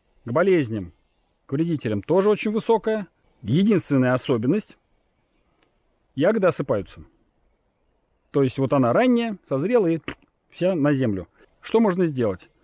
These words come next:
Белую ткань стелите под куст и, соответственно, осыпавшуюся ягоду можно собирать. Ну, естественно, надо каждый день просто находиться, э, в саду.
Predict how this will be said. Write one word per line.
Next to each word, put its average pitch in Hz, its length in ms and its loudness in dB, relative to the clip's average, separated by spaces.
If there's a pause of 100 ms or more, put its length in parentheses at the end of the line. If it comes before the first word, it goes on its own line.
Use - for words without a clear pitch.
(480)
Белую 156 300 2
ткань 139 260 0
стелите 120 520 -4 (680)
под 147 220 0
куст - 420 -4 (1040)
и, 302 180 4 (880)
соответственно, 165 440 0
осыпавшуюся 156 520 -6
ягоду 214 240 2
можно 170 240 2
собирать. 135 420 0
Ну, 196 200 -2
естественно, 151 400 0
надо 127 120 -2
каждый 123 300 -2
день 151 160 0
просто 135 280 -6
находиться, 107 680 -6 (520)
э, 120 160 2
в 107 60 -4
саду. 104 300 -4